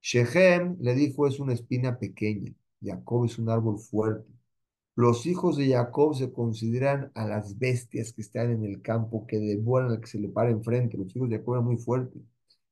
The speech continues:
Y tú, Shechem, ¿quieres casarte con las hijas de Jacob? No, no puede ser". Y los hijos de Jacob entraron y mataron a todo Shechem.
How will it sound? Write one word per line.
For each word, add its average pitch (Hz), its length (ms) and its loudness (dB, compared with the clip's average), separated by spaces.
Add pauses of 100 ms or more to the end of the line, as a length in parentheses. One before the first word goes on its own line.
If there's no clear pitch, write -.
(280)
Y 117 160 0
tú, 160 200 2
Shechem, 160 540 0
¿quieres 151 360 2
casarte 127 560 -2
con 110 140 -4
las 104 160 -6
hijas 120 260 0
de 104 100 0
Jacob? 127 480 0 (280)
No, 143 240 -4
no 143 380 -2
puede 156 240 0
ser". - 360 -6 (360)
Y 120 140 2
los 117 240 0
hijos 143 320 -2
de 120 80 2
Jacob 135 440 0
entraron 143 760 0
y 117 120 0
mataron 120 560 -2
a 107 140 -10
todo 113 200 0
Shechem. 92 480 -10